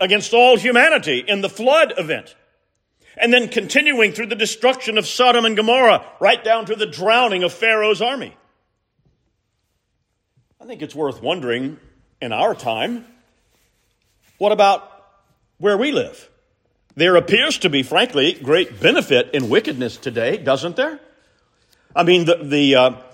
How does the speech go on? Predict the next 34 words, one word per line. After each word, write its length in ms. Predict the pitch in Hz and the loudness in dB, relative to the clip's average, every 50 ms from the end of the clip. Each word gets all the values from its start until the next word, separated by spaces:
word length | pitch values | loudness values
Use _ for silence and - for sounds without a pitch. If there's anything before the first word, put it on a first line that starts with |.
| _ _ _ _ _ _ - - | _ _ _ _ _ _ -8 -4
the 160 | 143 131 147 | -2 -2 -2
tide 720 | 147 - - 220 254 277 294 277 226 190 175 151 - - | -2 0 2 2 4 4 4 2 2 0 -2 -4 -4 -2
is, 180 | 185 175 - - | -2 -2 -2 -4
has 220 | - 180 160 123 | -8 -10 -8 -4
risen 360 | 160 208 247 226 180 208 185 175 | -2 0 0 0 -2 -4 -8 -8
so 280 | - - 220 208 190 | -6 -4 -4 -4 -2
high 440 | 147 - 233 285 294 254 196 170 175 | -2 -2 -2 0 0 0 0 0 -2
of 220 | - 170 175 160 170 185 | -2 -4 -8 -8 -8 -8
evil 400 | 233 269 285 190 185 180 170 165 | -8 -6 -6 -4 -6 -6 -6 -6
and, 180 | 160 147 135 - _ _ | -8 -8 -10 -14 _ _
and 260 | - 170 165 135 110 - | -10 -8 -8 -10 -4 0
decadence 520 | 240 294 294 - 180 156 156 180 - - | 0 0 0 0 -2 -2 -2 -2 -4 -8
and 120 | 170 147 | -10 -10
corruption 600 | - - 185 170 - 294 - - - 175 170 156 | -8 -4 0 2 2 2 0 -2 -6 -8 -6 -4
in 80 | 151 147 | -4 -2
our 160 | 143 143 135 | -2 -2 -4
society, 640 | 123 - 131 113 - 139 127 127 147 214 294 285 - _ _ _ _ _ _ _ _ _ _ | -6 -10 -12 -10 -8 -6 -4 -4 -4 -4 -6 -8 -12 _ _ _ _ _ _ _ _ _ _
there 120 | 143 151 | -8 -4
doesn't 320 | 151 165 160 160 170 165 | -4 -4 -6 -6 -10 -16
seem 260 | - - 185 196 202 185 | -12 -10 -10 -10 -8 -8
to 80 | 208 | -8
be 220 | 185 208 214 214 220 | -8 -8 -6 -6 -8
any 180 | 226 226 226 | -8 -6 -4
retribution 760 | 214 214 233 226 226 220 247 214 214 240 247 - - 247 226 | -2 -2 -2 -2 -2 -6 -8 -6 -4 -6 -6 -6 -8 -8 -6
or 60 | 220 | -6
anybody 540 | 226 226 247 247 247 208 226 226 226 240 226 | -4 -4 -4 -4 -2 0 0 0 2 0 0
being 240 | 226 233 240 233 220 | 0 -2 -2 0 0
made 260 | 220 240 247 247 190 | 2 2 2 2 -2
to 80 | 240 - | -6 -6
pay 300 | - 240 269 302 277 - | -2 0 2 2 2 0
for 120 | - 208 | -2 -4
what 160 | 202 214 214 | -6 -4 -4
they're 120 | 233 240 233 | -4 -4 -4
doing. 360 | 208 294 359 339 277 165 | -4 -2 0 0 0 0